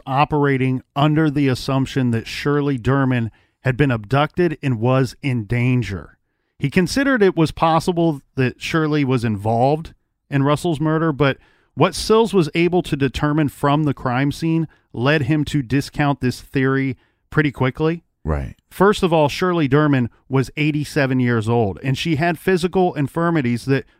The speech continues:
Speaker 1: prevented her from easily handling stairs or walking down to the lakefront from the house. So the idea that, that she did this by herself,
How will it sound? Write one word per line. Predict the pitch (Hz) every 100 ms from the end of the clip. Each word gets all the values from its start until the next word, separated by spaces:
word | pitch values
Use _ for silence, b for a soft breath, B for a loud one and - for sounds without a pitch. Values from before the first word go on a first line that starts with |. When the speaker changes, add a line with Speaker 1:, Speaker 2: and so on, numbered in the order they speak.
| -
Speaker 1:
prevented | 147 117 170 190 170
her | 160 151
from | 139 127 -
easily | 165 170 170 170 160
handling | 117 147 147 139 123 104
stairs | - 151 151 156 156 - b b
or | 123
walking | 107 123 139 165 143
down | 127 131 131
to | 120
the | 113
lakefront | 110 123 127 - 123 120 _ _ _
from | - 123
the | 110
house. | 95 131 95 -
So | - 135 123 - _ _ _ _ _ _ _ -
the | 131 160
idea | 165 196 156 180 180 147
that, | 143 135
that | 127 127
she | - 147
did | 151
this | 143 135
by | 131 120
herself, | 113 - 147 98 71 -